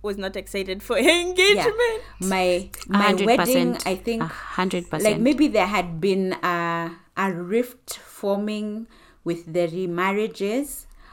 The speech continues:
Speaker 2: but
Speaker 1: Yeah.
Speaker 2: me getting engaged and getting married is, I think, what s-,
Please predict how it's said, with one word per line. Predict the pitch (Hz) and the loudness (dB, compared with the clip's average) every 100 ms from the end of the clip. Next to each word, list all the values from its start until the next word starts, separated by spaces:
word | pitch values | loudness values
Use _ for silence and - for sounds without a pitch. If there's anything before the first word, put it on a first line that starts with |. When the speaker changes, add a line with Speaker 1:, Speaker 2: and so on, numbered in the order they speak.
| - - | -20 -20
Speaker 2:
but | 151 196 - | -2 0 0
Speaker 1:
Yeah. | 170 233 220 208 226 _ | -2 -4 -6 -10 -16 _
Speaker 2:
me | 185 190 240 247 | -6 0 2 4
getting | 196 208 226 202 | 2 0 -2 -2
engaged | - 170 165 185 185 - - | -2 -2 0 -2 -2 -8 -8
and | 175 165 | -6 -4
getting | 175 190 180 170 | -4 -6 -8 -6
married | 160 160 147 147 151 - | -4 -4 -6 -8 -10 -12
is, | 185 151 - | -10 -10 -8
I | 165 | -8
think, | 175 196 - | -6 -8 -4
what | 170 170 | -4 -4
s-, | - | -8